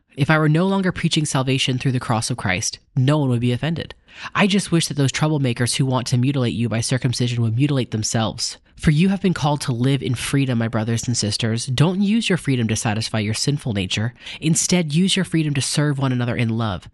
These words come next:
For the whole law can be summed up in this one command, "Love your neighbor as yourself." But if you are always biting and devouring one another, watch out, beware of destroying one another. Living by the Spirit's power. Verse sixteen.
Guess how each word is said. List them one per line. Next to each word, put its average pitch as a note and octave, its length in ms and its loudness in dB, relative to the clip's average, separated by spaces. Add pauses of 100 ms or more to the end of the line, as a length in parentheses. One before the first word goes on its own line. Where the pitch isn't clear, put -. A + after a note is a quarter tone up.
(120)
For D#3 160 2
the C3 80 4
whole F#3+ 320 2
law D3+ 200 2
can C#3 180 -2
be C3 100 2
summed C3 400 0
up B2 160 -2
in B2 80 0
this A#2 200 0
one A#2+ 220 2
command, G2+ 520 -2 (280)
"Love D#3 300 2
your E3 160 2
neighbor C3+ 400 0
as A#2+ 240 0
yourself." - 720 -4
But F3 80 6
if D#3+ 100 2
you F3+ 120 4
are F3 80 0
always F3 340 2
biting C#3+ 360 0
and C#3 100 0
devouring C#3 500 0
one B2+ 100 2
another, B2+ 260 0
watch B2 360 0
out, E3 460 0
beware C3+ 560 2
of B2+ 180 -2
destroying B2+ 480 0
one A2 140 0
another. G2+ 420 -2 (240)
Living D3+ 360 2
by C#3+ 120 0
the C3+ 100 -2
Spirit's A2 380 -4
power. F#2+ 420 -4 (300)
Verse B2+ 300 -2
sixteen. G2 480 -4